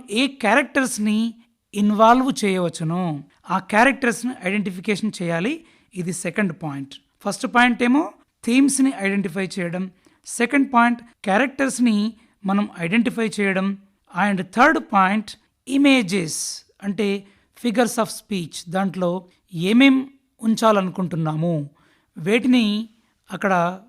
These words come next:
బ్యాక్‌గ్రౌండ్‌లో మనం చూయించాలనుకుంటున్నాము, ఎటువంటి ఐటమ్స్‌ను, ఆబ్జెక్ట్స్‌ను మనం తీసుకోవాలనుకుంటున్నాము, ఇవన్నిటిని మనం సిద్ధం చేసుకోవాల్సి ఉంటుంది, వాటిని రాయాల్సి ఉంటుంది, అంతే.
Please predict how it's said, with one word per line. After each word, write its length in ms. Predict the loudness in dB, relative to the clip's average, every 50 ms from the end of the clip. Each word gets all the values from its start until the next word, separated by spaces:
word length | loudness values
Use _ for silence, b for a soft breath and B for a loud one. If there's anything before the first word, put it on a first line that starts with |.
| -14
బ్యాక్‌గ్రౌండ్‌లో 720 | -6 -2 0 0 2 2 0 0 2 2 2 2 0 0 -2
మనం 260 | -2 -2 -2 -4 -6 -6 -6
చూయించాలనుకుంటున్నాము, 1200 | -6 -6 -6 -4 -4 -4 -4 -4 -4 -6 -6 -6 -6 -6 -4 -4 -4 -2 -2 -2 -2 -2 -4 -6 -8 b b b b b
ఎటువంటి 560 | -8 -8 -6 0 0 2 2 2 0 -2 -2 -2 -4
ఐటమ్స్‌ను, 640 | -4 -2 0 0 0 0 0 0 0 0 0 0 -2 -4
ఆబ్జెక్ట్స్‌ను 580 | -6 -4 -2 0 0 0 0 -2 -2 -2 0
మనం 180 | 2 0 0 -2
తీసుకోవాలనుకుంటున్నాము, 1300 | -4 -6 -6 -8 -6 -4 -2 0 2 2 0 -2 -4 -4 -4 -4 -4 -2 -2 -2 -2 -2 -2 -4 -4 -6 -10 b b b b b -8
ఇవన్నిటిని 640 | -4 -2 0 2 2 0 0 -2 -2 -2 -2 -4 -6 b b b -6
మనం 160 | -4 -4 -4
సిద్ధం 320 | -4 -6 -8 -4 -2 -2 -2
చేసుకోవాల్సి 600 | -2 -4 -8 -8 -6 -4 -2 -2 -2 -2 -4 -6
ఉంటుంది, 420 | -6 -4 -2 -2 -2 -4 -6 -10 b b b b b b
వాటిని 280 | -2 0 2 2 0
రాయాల్సి 520 | 2 2 2 2 2 2 2 0 -2 -4 -4
ఉంటుంది, 420 | -6 -6 -6 -8 -10 -10 -10 -12 -10
అంతే. 340 | -10 -8 -6 -6 -8 -10 -12